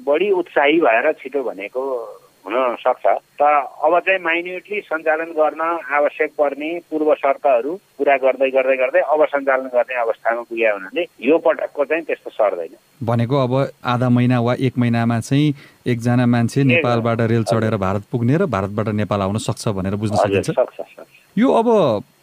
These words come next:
Speaker 2: भनौँ न, लामो समयदेखि यो कुराहरू चल्दै आयो, तपाईँहरूले यही हप्ता मात्रै परीक्षण पनि गर्नुभयो। त्यो परीक्षणले देखाएका कुराहरू चाहिँ के के रहे?
Speaker 1: परीक्षणमा त्यो सेफ छ कि छैन, म्याक्सिमम स्पिड कुन लिन सक्छौँ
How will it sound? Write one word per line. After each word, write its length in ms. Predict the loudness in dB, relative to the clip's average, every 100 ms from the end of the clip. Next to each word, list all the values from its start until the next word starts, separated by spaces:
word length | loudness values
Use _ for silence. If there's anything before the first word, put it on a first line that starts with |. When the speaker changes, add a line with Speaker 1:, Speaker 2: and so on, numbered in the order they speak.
| -4
Speaker 2:
भनौँ 260 | 2 4
न, 280 | 4 2 2
लामो 260 | 2 2 0
समयदेखि 680 | 0 2 2 0 0 0 2
यो 220 | 0 -2
कुराहरू 340 | -2 -2 -2 -2
चल्दै 340 | -2 -2 0
आयो, 380 | -2 0 -2 -2
तपाईँहरूले 600 | -2 0 0 0 0 0 -2 -10 -4
यही 140 | 0 0
हप्ता 280 | 0 -4 -2
मात्रै 440 | -2 -2 0 0
परीक्षण 320 | -2 -4 -4 -2
पनि 180 | -2
गर्नुभयो। 540 | -2 -2 -2 0 0 -2
त्यो 400 | -6 -20 -4 -2
परीक्षणले 600 | 2 2 2 0 2 0
देखाएका 580 | 2 0 2 0 0 -4
कुराहरू 500 | 0 2 2 2 0
चाहिँ 200 | -2 0
के 120 | 0 0
के 160 | 2
रहे? 500 | 2 2 0 -4 -10 _ _
Speaker 1:
परीक्षणमा 560 | 2 2 2 0 2 0
त्यो 260 | 2 2
सेफ 260 | 2 0 -2
छ 200 | 0 -2
कि 80 | 0
छैन, 360 | -2 0 -2 -4 -4
म्याक्सिमम 380 | -6 -6 -10 -10
स्पिड 280 | -12 0 0 0
कुन 340 | -4 -4 -6 -8 -4
लिन 220 | -2 0
सक्छौँ 440 | 0 0 0 -2